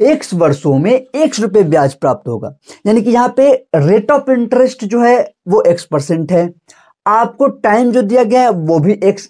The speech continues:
ईयर्स है, और आपको जो इंटरेस्ट मिलना है सिंपल इंटरेस्ट वो भी एक्स रुपीज है, और आपको वो बताना है प्रिंसिपल अमाउंट क्या होगा। अगर आप नॉर्मल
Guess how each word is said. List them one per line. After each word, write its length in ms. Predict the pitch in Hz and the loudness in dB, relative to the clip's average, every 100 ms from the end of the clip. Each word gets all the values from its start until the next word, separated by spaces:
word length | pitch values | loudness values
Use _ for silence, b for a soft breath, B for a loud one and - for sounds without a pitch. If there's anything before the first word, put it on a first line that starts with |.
| - | -2
ईयर्स 320 | 185 185 180 | 0 0 0
है, 200 | 180 175 b b _ | 0 0 b b _
और 240 | 196 202 196 | 0 0 0
आपको 420 | 190 202 202 240 | 0 -2 -2 -4
जो 340 | 196 226 196 190 | 0 -2 -2 -2
इंटरेस्ट 560 | 185 175 214 269 - | -2 0 0 -2 0
मिलना 340 | 202 170 156 143 | 0 2 2 2
है 180 | 170 | 0
सिंपल 400 | 196 175 156 165 | -2 -6 -2 0
इंटरेस्ट 400 | 151 143 165 170 | 0 -2 -8 -10
वो 140 | 165 165 | -8 -6
भी 180 | 214 214 | -6 -2
एक्स 220 | 160 156 151 | -4 -4 -8
रुपीज 340 | 123 143 110 | -4 -4 -4
है, 180 | 120 104 _ b b b b b _ | -8 -12 _ b b b b b _
और 100 | 233 | 0
आपको 300 | 208 202 247 | 0 0 0
वो 80 | 233 | 0
बताना 360 | 185 180 190 247 | 2 2 2 0
है 60 | |
प्रिंसिपल 640 | 262 190 190 185 - 226 | 0 -2 -2 -4 -2 0
अमाउंट 480 | 196 170 160 160 147 | 0 0 0 0 -2
क्या 120 | 156 | -2
होगा। 220 | 135 123 - | 0 0 0
अगर 280 | 190 262 | 2 2
आप 140 | 277 269 | 0 2
नॉर्मल 580 | 196 190 190 208 254 | 2 2 2 2 2